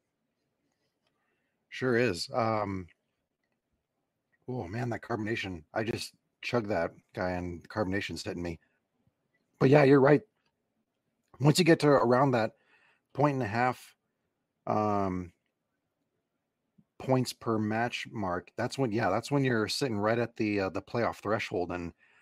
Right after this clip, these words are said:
that's gonna be a close competition 'cause one Knox is at one point four, Richmond's at one point four, Greenville's at one point three six.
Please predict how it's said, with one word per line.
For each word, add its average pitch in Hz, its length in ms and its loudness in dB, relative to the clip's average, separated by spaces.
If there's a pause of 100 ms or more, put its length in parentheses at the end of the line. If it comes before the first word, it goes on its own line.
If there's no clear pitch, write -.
(840)
that's 120 120 -8
gonna 147 140 0
be 120 80 0
a - 40 -6
close - 320 -2
competition 110 800 -4 (180)
'cause 107 440 -2 (180)
one 120 240 0
Knox 127 260 4
is 123 100 -4
at 123 120 0
one 120 180 -2
point 120 280 0
four, 120 300 2
Richmond's 117 440 -2
at 120 100 -4
one 110 220 -4
point 117 260 -4
four, 117 260 0
Greenville's 117 500 -2
at 113 100 0
one 110 220 -4
point 120 280 -6
three 107 220 -4
six. - 540 -4